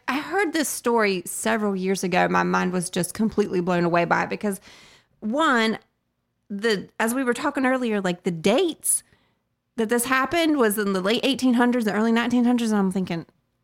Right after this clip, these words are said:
I just don't think of that time as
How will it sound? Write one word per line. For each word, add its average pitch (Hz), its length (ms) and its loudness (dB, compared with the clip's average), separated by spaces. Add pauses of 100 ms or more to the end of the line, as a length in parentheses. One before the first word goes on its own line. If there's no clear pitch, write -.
(140)
I 254 100 -8
just 262 300 -6
don't 311 320 2 (320)
think 277 300 -4
of 214 200 -4
that 214 260 0
time 180 580 0 (100)
as 185 380 -2